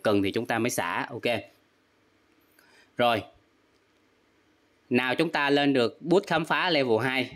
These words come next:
hoặc level ba thì mới xài. Ý bạn là khi nào các bạn xài được tới, lên tới bốn chục cái bùa lợi, ờ, bùa vật tổ vàng hoặc là tám chục cái bùa vật tổ vàng thì chúng ta mới xài cái level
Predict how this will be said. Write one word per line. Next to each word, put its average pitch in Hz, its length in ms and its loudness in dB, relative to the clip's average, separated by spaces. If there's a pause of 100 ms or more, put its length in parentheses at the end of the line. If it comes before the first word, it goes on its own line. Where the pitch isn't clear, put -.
hoặc 107 160 -6
level 110 260 2
ba 113 220 2
thì 101 140 -2
mới 113 120 0
xài. 104 280 -2 (200)
Ý 151 140 4
bạn 110 220 0
là 107 60 -2
khi 120 140 -2
nào 107 180 0
các 123 80 0
bạn 101 160 2
xài 101 260 0
được 95 220 -4
tới, 143 380 2 (320)
lên 123 220 2
tới 131 220 4
bốn 175 320 6 (100)
chục 107 180 -2 (120)
cái 143 480 0 (160)
bùa 104 160 6
lợi, 104 300 4
ờ, 110 180 2 (500)
bùa 117 180 6
vật 101 180 2
tổ 110 120 4
vàng 113 280 0 (320)
hoặc - 200 -4
là 107 120 2
tám 156 440 -2
chục 135 240 0
cái 135 100 2
bùa 113 160 4
vật 101 180 -2
tổ 101 120 4
vàng 110 220 0
thì 101 100 -2
chúng - 140 -6
ta 113 180 -2
mới 113 140 0
xài 101 260 -2
cái 110 200 -2
level 117 320 4